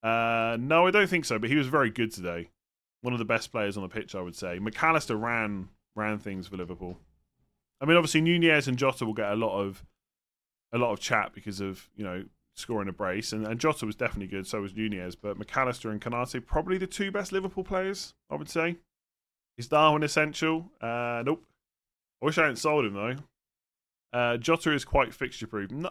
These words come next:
nobody's fixture-proof. Nobody's fixture-proof. That's just something people say after a player scores a couple of goals against tough teams. No, nobody's fixture-proof.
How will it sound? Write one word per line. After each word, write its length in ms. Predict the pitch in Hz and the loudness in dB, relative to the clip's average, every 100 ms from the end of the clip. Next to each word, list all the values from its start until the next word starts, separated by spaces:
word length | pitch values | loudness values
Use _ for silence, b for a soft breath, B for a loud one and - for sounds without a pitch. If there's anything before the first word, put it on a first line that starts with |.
| 196 | 2
nobody's 520 | 214 226 185 151 - | 6 6 6 4 2
fixture-proof. 680 | 117 - - 110 98 - _ _ - | -4 -6 -8 -6 -6 -8 _ _ -8
Nobody's 520 | 135 180 185 160 135 | 2 4 4 2 -2
fixture-proof. 680 | 120 113 113 - 101 101 - _ _ _ _ _ _ _ 143 | -4 -10 -10 -6 -4 -6 -12 _ _ _ _ _ _ _ 2
That's 180 | 170 | 2
just 120 | 185 196 | 2 2
something 300 | 180 180 165 | 2 2 4
people 260 | 165 160 | 4 2
say 360 | - 160 143 120 | 2 6 6 6
after 340 | 123 123 127 | 6 2 0
a 60 | 117 | -6
player 340 | - 139 131 123 | 0 2 4 2
scores 300 | 139 127 113 | 0 -2 -2
a 40 | |
couple 260 | 127 120 120 | -4 -4 -2
of 60 | |
goals 280 | 120 117 110 | 0 0 0
against 280 | 107 104 - | -4 -6 -4
tough 180 | 113 - | -6 -6
teams. 460 | 113 98 92 - _ _ | -8 -6 -8 -12 _ _
No, 220 | 127 156 | 2 4
nobody's 460 | 170 196 196 165 131 | 4 4 4 4 0
fixture-proof. 560 | 107 - 98 92 92 | -4 -8 -10 -10 -10